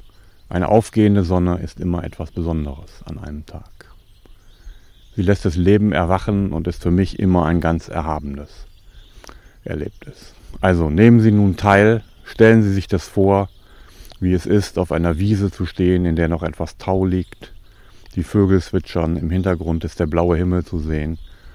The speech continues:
und Sie schauen in die aufgehende Sonne. Die richtigen Umstände, um über Konflikte zu reden.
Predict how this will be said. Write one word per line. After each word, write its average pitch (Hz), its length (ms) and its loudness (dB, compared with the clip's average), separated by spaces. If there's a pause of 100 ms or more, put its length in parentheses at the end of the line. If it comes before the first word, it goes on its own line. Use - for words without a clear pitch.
(360)
und 85 140 -8
Sie 80 80 -8
schauen 87 340 -2
in 80 80 -4
die 80 140 -4
aufgehende 76 560 -8
Sonne. 69 320 -14 (1900)
Die 107 80 6
richtigen 143 340 4
Umstände, 95 720 4 (840)
um 92 180 0
über 87 180 0
Konflikte - 540 -6
zu - 140 -12
reden. 73 320 -14